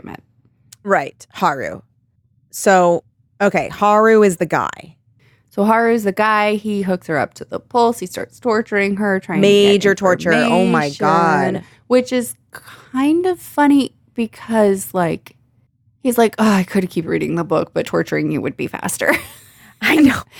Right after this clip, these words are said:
Speaker 1: And he's trying to find out where Paula and John are, and she's, like, really, really afraid she's about to give it up, and she's, like, trying to think of Krishna. But then who should bust down the door but Matt the Abomination,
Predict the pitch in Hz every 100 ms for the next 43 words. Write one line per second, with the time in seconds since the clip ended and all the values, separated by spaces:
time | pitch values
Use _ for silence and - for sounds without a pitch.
0 | - 277 294 262 277 269 269 269 247 233
1 | 214 170 170 170 170 143 131 - 175 220
2 | 220 214 214 208 196 190 180 - - -
3 | - 208 208 196 180 180 - 190 185 185
4 | 170 - - 90 - - 233 233 233 202
5 | - 160 - - 226 240 240 247 240 226
6 | - 220 - 226 220 214 220 _ _ _
7 | _ - 190 196 175 165 160 151 _ _
8 | _ _ _ _ - 285 285 302 311 -
9 | - 180 139 - - 233 269 302 294 285
10 | 220 175 170 165 156 156 135 - 175 202
11 | 214 226 - 156 151 170 170 175 170 156
12 | 160 - 156 151 160